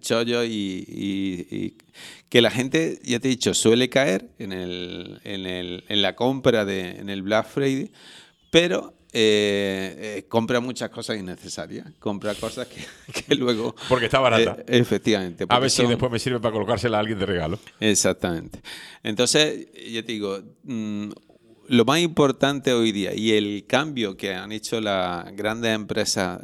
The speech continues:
Speaker 1: de cara al consumidor es la adaptabilidad. Es decir, han cambiado de, de venderle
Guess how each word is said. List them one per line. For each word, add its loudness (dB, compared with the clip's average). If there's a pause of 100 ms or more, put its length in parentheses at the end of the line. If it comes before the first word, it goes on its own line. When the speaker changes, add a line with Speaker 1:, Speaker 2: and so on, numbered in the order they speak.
(100)
Speaker 1:
de -4
cara 2
al -2
consumidor -4
es -4
la 0
adaptabilidad. -4
Es -8
decir, -6 (420)
han -4
cambiado 2
de, -2
de -4
venderle 0